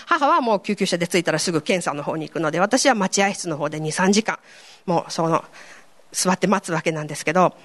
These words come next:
聖書を持って行ってました。で、あの、イエス様と話してました。「イエス様、母はどうなるんでしょうか？」「イエス様は母のところに現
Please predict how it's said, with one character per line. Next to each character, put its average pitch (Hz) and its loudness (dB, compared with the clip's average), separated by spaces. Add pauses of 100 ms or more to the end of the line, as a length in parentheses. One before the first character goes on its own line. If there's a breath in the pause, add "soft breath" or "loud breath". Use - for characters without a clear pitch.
(200 soft breath)
聖 285 6
書 202 4
を 175 4
持 160 -2
っ - -4
て 175 -4
行 175 -2
っ - -16
て 190 4
ま 202 0
し - -8
た。 - -4 (140)
で、 180 2
あ 170 -4
の、 151 -4 (180)
イ 185 2
エ 233 6
ス - 2
様 220 2
と 165 -4
話 233 2
し - -4
て 185 0
ま 160 -2
し - -6
た。 - -6 (720 loud breath)
「イ 180 6
エ 220 6
ス 220 2
様、 196 6
母 220 4
は 165 0
ど 190 2
う 214 8
な 247 6
る 254 6
ん 220 4
で 185 0
し 175 -2
ょ 165 -4
う - -20
か？」 165 -2 (320 loud breath)
「イ 226 8
エ 269 6
ス - -4
様 214 6
は 214 6
母 196 0
の 180 0
と 185 -2
こ 214 4
ろ 220 6
に 190 4
現 185 2